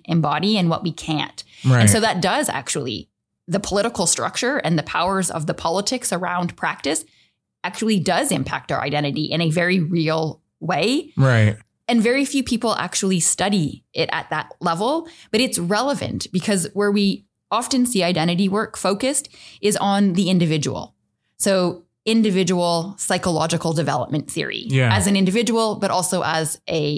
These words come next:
Speaker 1: individual becoming a professional.
Speaker 2: Mm-hmm.
Speaker 1: And the psychological pieces, I think people gravitate to because it makes sense.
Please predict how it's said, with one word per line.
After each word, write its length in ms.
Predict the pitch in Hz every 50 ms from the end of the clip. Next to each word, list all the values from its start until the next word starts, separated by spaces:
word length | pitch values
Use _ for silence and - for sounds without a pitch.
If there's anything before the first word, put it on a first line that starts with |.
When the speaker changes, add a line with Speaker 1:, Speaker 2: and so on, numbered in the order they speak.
| - -
Speaker 1:
individual 460 | 202 202 185 170 185 170 185 170 160 160
becoming 380 | 165 - - 156 143 147 139
a 60 | 127
professional. 600 | 127 - 143 - 135 113 - - 123 - - - _ _ - 139
Speaker 2:
Mm-hmm. 260 | 117 110 120 110 104 95 - - - - -
Speaker 1:
And 300 | 208 208 202 208 196 202 - - - - - - -
the 80 | - 226
psychological 680 | 233 262 262 254 240 220 226 247 240 247 - 202 180
pieces, 480 | - 185 175 - 185 175 156 147 - _ _ _ _ _ _ _ - -
I 60 | 190
think 360 | 185 - 190 180 160 - -
people 240 | - 190 - 185 185
gravitate 520 | 143 170 165 185 185 185 - 165 156 - -
to 140 | - 165 160
because 280 | - 156 - 196 170 165
it 100 | - -
makes 220 | 113 113 101 -
sense. 720 | - - - - - 170 139 - - _ - - - -